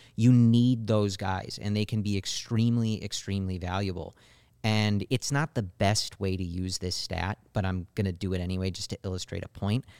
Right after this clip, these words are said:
Like, if you look at wins above replacement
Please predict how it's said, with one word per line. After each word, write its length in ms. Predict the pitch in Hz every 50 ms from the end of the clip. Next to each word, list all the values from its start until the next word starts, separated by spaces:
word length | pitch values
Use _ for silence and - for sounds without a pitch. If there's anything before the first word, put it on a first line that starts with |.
| - - - _ _
Like, 240 | - 107 101 98 - -
if 120 | 123 107
you 100 | 113 113
look 300 | 104 101 107 123 135 -
at 100 | - 113
wins 220 | 92 110 107 104 98
above 260 | 101 92 98 95 87
replacement 680 | 92 87 - - 92 95 95 - - 92 90 92 -